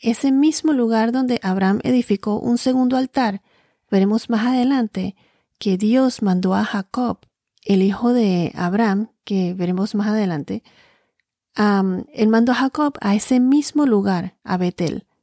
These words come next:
y Jacob construyó un altar al Señor. Eso está en Génesis treinta y cinco, versículos uno, tres y cuatro.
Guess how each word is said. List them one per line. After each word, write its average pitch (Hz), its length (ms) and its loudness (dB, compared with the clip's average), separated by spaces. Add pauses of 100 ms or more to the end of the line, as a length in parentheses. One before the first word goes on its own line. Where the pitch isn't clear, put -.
(340)
y 214 140 -2
Jacob 202 540 -2
construyó 190 560 0
un 214 160 2
altar 269 540 0
al 185 180 -2
Señor. 175 500 -4 (480)
Eso 208 180 -2
está 262 200 -2
en 254 60 2
Génesis 233 640 2
treinta 190 400 0
y 180 80 -6
cinco, 220 640 -2 (760)
versículos 196 880 -2 (360)
uno, 277 360 2
tres 233 380 -2
y 214 60 -4
cuatro. 185 420 -8